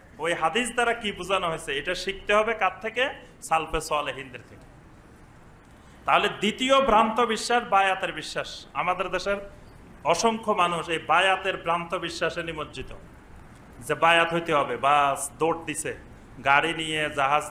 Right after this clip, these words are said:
নিয়ে, লঞ্চ নিয়ে বায়াতের উদ্দেশ্যে র-, রওনা।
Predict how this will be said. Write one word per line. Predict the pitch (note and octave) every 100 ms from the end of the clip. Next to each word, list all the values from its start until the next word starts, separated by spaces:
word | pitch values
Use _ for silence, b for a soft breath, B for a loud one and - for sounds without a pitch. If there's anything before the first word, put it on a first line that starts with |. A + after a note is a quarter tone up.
| D3
নিয়ে, | D3 D3 C#3 - -
লঞ্চ | C3 C#3 D3 D3+ -
নিয়ে | D3+ C#3+
বায়াতের | C3+ C#3+ E3+ E3+ E3+
উদ্দেশ্যে | D3+ D3+ D3+ - D3+
র-, | D3 C3+
রওনা। | C3+ A#2+ G#2+